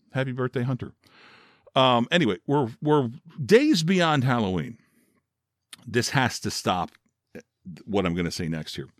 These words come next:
The Spirit Halloween costume memes have to come to an end.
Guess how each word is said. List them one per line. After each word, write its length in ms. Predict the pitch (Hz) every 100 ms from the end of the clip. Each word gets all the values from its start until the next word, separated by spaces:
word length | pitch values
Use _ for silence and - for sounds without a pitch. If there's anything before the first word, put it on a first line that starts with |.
| _ _ _ _ _ _
The 120 | 127
Spirit 760 | 107 - - - 196 233 269 -
Halloween 880 | 113 160 170 170 143 139 135 131 127
costume 960 | - 156 165 - - 170 170 160 143
memes 560 | 139 131 110 104 98 - - -
have 380 | 147 131 120 -
to 160 | 135
come 420 | 117 - 110 98 87
to 200 | 104 95
an 100 | 85
end. 340 | 69 60 -